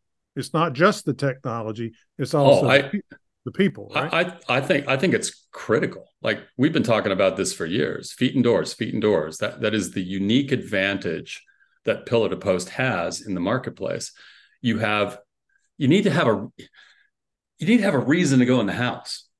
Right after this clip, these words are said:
Speaker 1: Right.
Speaker 2: You, you have to have a reason. You have a reason, and you have a system that's consistent. It, it's knowable. You,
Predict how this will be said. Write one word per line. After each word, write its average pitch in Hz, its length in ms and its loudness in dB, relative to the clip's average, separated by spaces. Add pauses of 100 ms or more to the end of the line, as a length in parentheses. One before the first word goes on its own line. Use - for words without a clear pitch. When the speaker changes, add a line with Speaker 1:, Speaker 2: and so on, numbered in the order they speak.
(120)
Speaker 1:
Right. 104 240 -14 (680)
Speaker 2:
You, 160 200 -4 (260)
you 139 100 -4
have 208 200 -2
to 185 80 0
have 151 100 0
a 120 40 0
reason. 110 440 -2
You 160 160 -2
have 180 240 0
a 151 60 4
reason, 127 480 -2 (580)
and 131 400 2 (160)
you 139 200 -2
have 175 220 -2
a 113 60 0
system - 680 -2 (680)
that's 135 160 0
consistent. - 800 -2 (800)
It, - 260 -4
it's 127 280 0
knowable. 151 640 2 (220)
You, 147 320 -2